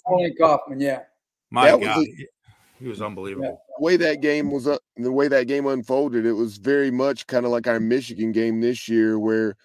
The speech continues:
Speaker 3: we played very well defensively, probably even better defensively that day. You know, um, that was,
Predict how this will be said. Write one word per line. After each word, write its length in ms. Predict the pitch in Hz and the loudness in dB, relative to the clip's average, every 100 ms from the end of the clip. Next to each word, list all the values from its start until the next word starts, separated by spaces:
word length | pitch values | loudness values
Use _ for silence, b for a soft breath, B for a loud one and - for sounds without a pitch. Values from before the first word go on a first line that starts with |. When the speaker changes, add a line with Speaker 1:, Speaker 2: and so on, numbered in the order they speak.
| _ - | _ -6
Speaker 3:
we 120 | 113 | -6
played 400 | - 139 139 104 | 0 2 2 2
very 220 | 127 131 | 4 4
well 280 | 123 127 131 | 2 0 -2
defensively, 760 | 110 123 - 123 135 98 110 107 _ _ - | -2 -4 -2 -4 -4 -6 -4 -4 _ _ -8
probably 320 | 123 123 113 101 - | 0 0 0 -4 -4
even 260 | 131 123 | -2 0
better 220 | 117 131 117 | 0 0 0
defensively 580 | 107 127 135 110 107 | -4 -4 -6 -6 -4
that 280 | 113 123 123 | 0 0 0
day. 380 | 117 113 113 110 _ _ _ | -2 0 0 -2 _ _ _
You 60 | - | -8
know, 340 | 113 110 110 | -4 -2 -2
um, 240 | 107 104 104 | -2 -4 0
that 160 | 117 | 0
was, 480 | 101 110 101 - - | 2 -2 -6 -16 -20